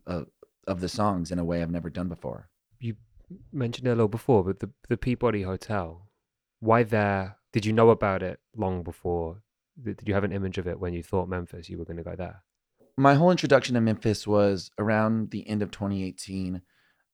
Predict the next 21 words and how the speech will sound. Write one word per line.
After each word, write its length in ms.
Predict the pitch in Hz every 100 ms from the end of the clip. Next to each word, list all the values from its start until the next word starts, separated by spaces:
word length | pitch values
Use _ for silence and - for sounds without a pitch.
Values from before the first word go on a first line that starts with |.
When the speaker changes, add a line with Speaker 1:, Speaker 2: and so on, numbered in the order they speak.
| -
Speaker 1:
My 160 | 107 104
girlfriend 540 | - 113 117 - 110
and 140 | 104 98
I 120 | 95
went 140 | 98 95
to 60 |
see 140 | - 95
her 140 | 92
family 640 | - - 104 104 101 101 -
in 80 |
Birmingham, 420 | 87 101 107 107 101
Alabama, 500 | 92 85 90 90 85
which 120 | 82
is 80 | 78
about 220 | 78 -
three 120 | 101
or 60 | 98
four 220 | 104 90
hours 240 | 80 82
from 180 | - 90
Memphis. 500 | 78 - - -